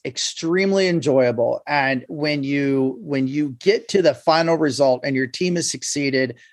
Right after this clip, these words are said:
and has, uh, reached the goal or delivered the product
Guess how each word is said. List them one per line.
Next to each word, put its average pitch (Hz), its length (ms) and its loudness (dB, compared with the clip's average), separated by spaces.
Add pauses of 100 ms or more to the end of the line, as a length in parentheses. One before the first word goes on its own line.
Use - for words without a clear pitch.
(180)
and 147 240 2
has, 135 580 0 (120)
uh, 120 340 0
reached 208 340 -2
the 180 80 0
goal 165 600 4 (160)
or 139 160 0
delivered 165 720 2
the 175 80 -4
product 147 680 2